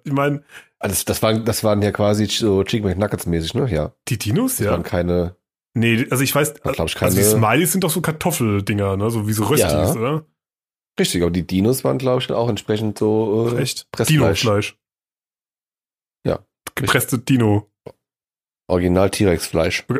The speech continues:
Speaker 1: Ja, geil. Ja, super. Ja, ist doch toll.
Speaker 2: Oh, da bin ich ja völlig
Speaker 1: Muss man mal googeln, war das,
Speaker 2: Banane, ja.
Speaker 1: war das jetzt wirklich Dino-Fleisch? War, war es Brontosaurier oder war es T-Rex?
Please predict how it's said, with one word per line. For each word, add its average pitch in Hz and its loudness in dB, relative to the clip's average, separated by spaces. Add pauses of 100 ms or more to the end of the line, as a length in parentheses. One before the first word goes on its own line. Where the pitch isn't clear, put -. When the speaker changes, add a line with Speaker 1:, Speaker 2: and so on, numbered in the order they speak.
(160)
Speaker 1:
Ja, 98 -2
geil. 101 0 (200)
Ja, 104 2
super. 104 0 (680)
Ja, 117 4
ist 101 -2
doch 104 -2
toll. 120 2 (840)
Speaker 2:
Oh, - -8
da - -10
bin - -12
ich - -4
ja 90 -4
völlig 85 -4
Speaker 1:
Muss - 0
man 113 0
mal 113 0
googeln, 135 0
war 123 2
das, 120 0
Speaker 2:
Banane, 78 -4
ja. 80 -2
Speaker 1:
war 98 0
das 107 -2
jetzt 110 -4
wirklich - -6
Dino-Fleisch? 147 -2 (1080)
War, 156 -4
war 120 4
es 113 -2
Brontosaurier 160 2
oder 117 4
war 113 4
es 104 -2
T-Rex? 151 0